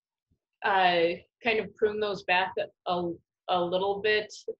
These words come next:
Um, we don't usually prune ours 'cause they, they generally have a pretty nice shape, um, and growth habit. Um, if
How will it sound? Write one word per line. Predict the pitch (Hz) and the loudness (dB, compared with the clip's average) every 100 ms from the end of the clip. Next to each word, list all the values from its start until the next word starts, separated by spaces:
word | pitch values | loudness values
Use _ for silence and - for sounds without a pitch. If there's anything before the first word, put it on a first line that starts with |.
| - | -2
Um, | 170 165 165 196 | 0 0 -4 -4
we | 233 | 0
don't | 262 247 208 - | 2 0 -4 -10
usually | 214 202 202 175 | -4 0 0 0
prune | - 202 196 | -4 -8 -4
ours | 196 208 214 - - _ _ _ _ _ - | 0 0 -2 -4 -20 _ _ _ _ _ -10
'cause | 190 | -6
they, | 185 185 180 165 - | -2 0 0 -2 -2
they | 196 185 | -2 0
generally | 185 190 185 185 175 | -2 -2 -4 -2 -2
have | 175 | -2
a | 170 | -4
pretty | - 180 170 | -8 -8 -6
nice | 170 170 - | -6 -8 -10
shape, | - 170 170 _ _ _ _ _ _ _ - | -8 -6 -6 _ _ _ _ _ _ _ -6
um, | 160 160 156 147 120 180 - | -4 -4 -6 -12 -16 -20 -12
and | 151 165 160 | -10 -8 -10
growth | 165 160 160 165 | -8 -8 -6 -4
habit. | 165 160 156 - _ 160 | -4 -2 -4 -6 _ -4
Um, | 160 156 156 - | -2 -4 -8 -10
if | 180 | -12